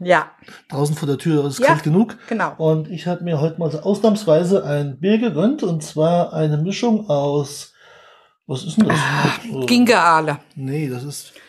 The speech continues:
Speaker 1: Warsteiner Ginger.
Speaker 2: Ja, Ging-, Ginger, genau, aber,
Speaker 1: Ja.
Speaker 2: aber nicht Ale, sondern das ist eine Mischung aus, ähm, normalem hellen Bier, also vermutlich ein Pilz,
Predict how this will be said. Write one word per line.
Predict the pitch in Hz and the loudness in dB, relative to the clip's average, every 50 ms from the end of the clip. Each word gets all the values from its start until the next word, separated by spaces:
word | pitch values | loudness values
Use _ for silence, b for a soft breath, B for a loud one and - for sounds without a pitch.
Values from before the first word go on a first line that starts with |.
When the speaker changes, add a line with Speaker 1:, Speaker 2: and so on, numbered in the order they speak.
| b b | b b
Speaker 1:
Warsteiner | - 233 254 262 - - 294 262 262 254 254 226 | 2 2 2 2 2 2 2 2 2 2 2 0
Ginger. | 220 - 202 185 170 139 135 - 165 147 | 0 -2 -6 -6 -4 -6 -6 -6 -8 -8
Speaker 2:
Ja, | 131 135 123 - - - - _ _ | -8 -8 -10 -10 -12 -14 -18 _ _
Ging-, | - 208 214 202 165 - - - | 0 2 4 4 2 0 -6 -2
Ginger, | - 214 214 185 135 123 127 147 | 2 4 4 4 4 2 0 0
genau, | 180 180 165 135 135 - | 0 2 2 2 0 0
aber, | 165 151 151 147 151 147 143 151 | -2 0 2 4 4 2 0 -2
Speaker 1:
Ja. | - 175 | -4 -4
Speaker 2:
aber | 147 151 156 | -2 0 0
nicht | 170 156 202 - | 0 0 -2 0
Ale, | 202 196 175 139 127 | 2 2 2 2 0
sondern | 127 139 143 139 | -2 -4 -4 -6
das | 131 - | -6 -6
ist | 185 175 - 160 | -8 -10 -8 -6
eine | 156 156 | -6 -6
Mischung | 160 175 - 220 202 190 - | -6 -4 -2 -2 -2 -2 -4
aus, | 160 135 135 131 131 139 135 135 - - 147 | -6 -8 -6 -6 -6 -6 -8 -8 -8 -6 -6
ähm, | 143 139 135 135 131 127 | -4 -4 -4 -6 -6 -6
normalem | 135 139 131 131 135 135 151 175 190 202 202 190 170 - - - | -8 -8 -8 -6 -4 -2 -2 0 2 2 2 0 0 -4 -8 -4
hellen | - 147 151 139 135 | 0 0 0 0 -2
Bier, | 123 147 175 214 233 | -2 0 2 4 4
also | 185 143 127 143 127 | 2 2 -2 -4 -6
vermutlich | 127 135 135 147 156 151 147 147 135 143 | -4 -2 -2 -2 -2 -2 -2 -6 -6 -6
ein | 135 - | -6 -2
Pilz, | - 170 226 285 302 - - - | 0 2 2 2 0 -4 -10 -14